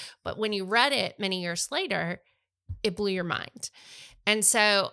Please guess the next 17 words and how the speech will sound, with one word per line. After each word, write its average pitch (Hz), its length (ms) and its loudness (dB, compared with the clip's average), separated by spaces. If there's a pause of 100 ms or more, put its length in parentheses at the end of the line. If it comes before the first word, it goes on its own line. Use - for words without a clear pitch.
(140)
I 240 140 0
wanna 320 240 0
be 262 160 -2
the 233 140 -4
kid 214 500 4
who - 160 -12
read 170 480 -2 (300)
Matilda 185 440 -6
for 185 100 -16
the - 80 -12
first - 280 -6
time. - 180 -14
I 208 100 -8
wanna 254 200 -4
be 247 140 -8
the 240 140 -6
kid 196 720 -6